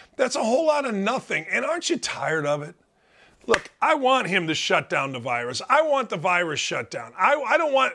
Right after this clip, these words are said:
I, you know, are we gonna have monkeypox now when we come to the midterms? I mean, what are we gonna do? We're talking about lives here. We're talking about American lives here. And instead of having serious people, we have politicians that just say things.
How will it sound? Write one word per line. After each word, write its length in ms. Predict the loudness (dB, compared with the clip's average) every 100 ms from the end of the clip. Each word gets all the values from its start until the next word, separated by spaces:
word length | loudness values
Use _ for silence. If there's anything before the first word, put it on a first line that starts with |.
| -6 -20 -20 -20 _
I, 80 | 2
you 100 | 4
know, 120 | 2 0
are 280 | -2 0 0
we 120 | 0
gonna 180 | 2 2
have 100 | 2
monkeypox 840 | 2 0 0 -4 0 2 2 0
now 300 | 2 2 2
when 160 | 0 -2
we 80 |
come 300 | -4 -2 0
to 80 | 0
the 80 | 0
midterms? 640 | 2 0 0 -2 -4 -2
I 20 | -4
mean, 220 | -4 0
what 100 | 0
are 80 | 0
we 80 |
gonna 220 | -2 -2 -4
do? 300 | 0 0 2
We're 160 | -2
talking 320 | -2 -4 -4
about 220 | 0 0 0
lives 580 | 0 2 2 0 -2
here. 80 | -2
We're 100 | -2
talking 320 | -2 -2 0
about 160 | 2 2
American 640 | 0 -2 0 0 0 0
lives 640 | 2 4 4 4 0 -2 -6
here. 240 | -10 -12 _ _ _ _ _ _ _ _ _ _ _ _ _ _ _ _ _ _ 0
And 80 |
instead 300 | 2 0 -2
of 60 | 2
having 260 | 2 2 -2
serious 800 | -6 -4 -2 -2 -2 -2 -2 -6
people, 560 | -4 -2 -2 -2 -2
we 100 | 2
have 220 | 2 2
politicians 880 | 0 2 4 2 0 0 0 -4 -4
that 160 | -2 -2
just 260 | 0 -2
say 380 | -2 2 2 2
things. 640 | -2 -10 -14 _ _ _